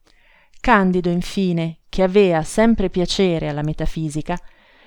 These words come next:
fece dimandare da Cacambo se nel paese vi era una religione.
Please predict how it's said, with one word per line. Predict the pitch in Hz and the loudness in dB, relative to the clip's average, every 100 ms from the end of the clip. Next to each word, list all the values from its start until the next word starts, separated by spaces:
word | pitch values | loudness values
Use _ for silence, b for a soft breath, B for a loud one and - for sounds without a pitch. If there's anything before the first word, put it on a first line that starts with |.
| b | b
fece | - 233 - | 0 2 2
dimandare | 175 190 202 202 160 160 | 2 2 4 4 2 0
da | 175 | -2
Cacambo | 220 214 170 160 165 180 - | -2 -2 0 0 -2 -4 -8
se | - 208 | -2 2
nel | 208 202 | 4 4
paese | 226 196 170 165 | 2 2 2 0
vi | 160 160 | -2 -2
era | 160 156 | -2 -2
una | 151 | -2
religione. | 147 143 143 147 139 147 147 | -4 -6 -6 -6 -4 -6 -8